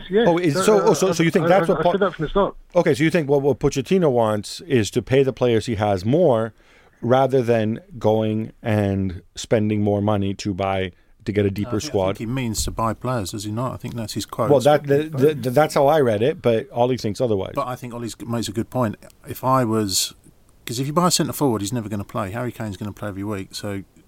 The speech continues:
Speaker 3: a lot of these are gonna, if you buy a midfield player, is he gonna get in front of Eriksen or Dembele?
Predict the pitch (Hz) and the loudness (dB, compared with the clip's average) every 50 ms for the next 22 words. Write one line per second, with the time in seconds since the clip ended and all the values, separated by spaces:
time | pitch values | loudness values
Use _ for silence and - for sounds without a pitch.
0 | _ _ - 120 117 143 135 - 110 107 104 95 104 110 107 - - - - - | _ _ -8 -6 -4 -4 -4 -4 -4 -4 -4 -6 -6 -8 -10 -12 -14 -20 -14 -8
1 | - 139 120 151 151 143 139 143 135 - - 151 143 131 - - 110 104 104 101 | -4 0 4 4 6 6 4 2 0 0 2 2 2 0 0 -2 -4 -2 -2 -4
2 | 107 104 135 127 117 120 113 113 110 - 123 110 104 101 120 117 110 - - - | -4 -4 -4 -4 -4 -4 -6 -6 -6 -6 -8 -6 -6 -4 -4 -4 -6 -6 -10 -10
3 | - 101 101 - - - 110 104 - 113 107 101 92 107 104 101 98 | -10 -12 -12 -14 -16 -16 -14 -12 -10 -10 -8 -8 -8 -8 -8 -10 -12